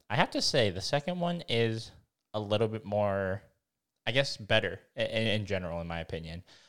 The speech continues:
Um, it's got a better story. It's got a better scare plot to it.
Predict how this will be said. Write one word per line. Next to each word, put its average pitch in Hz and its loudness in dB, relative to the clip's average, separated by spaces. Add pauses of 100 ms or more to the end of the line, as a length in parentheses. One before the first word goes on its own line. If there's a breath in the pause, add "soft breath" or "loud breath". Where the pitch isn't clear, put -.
(160 soft breath)
Um, 90 -2
it's 85 -8
got 95 2
a - 2
better 92 0
story. 90 -2
It's - -6
got 85 0
a 85 -2
better 85 -4 (300)
scare - -2
plot - -12
to - -12
it. - -12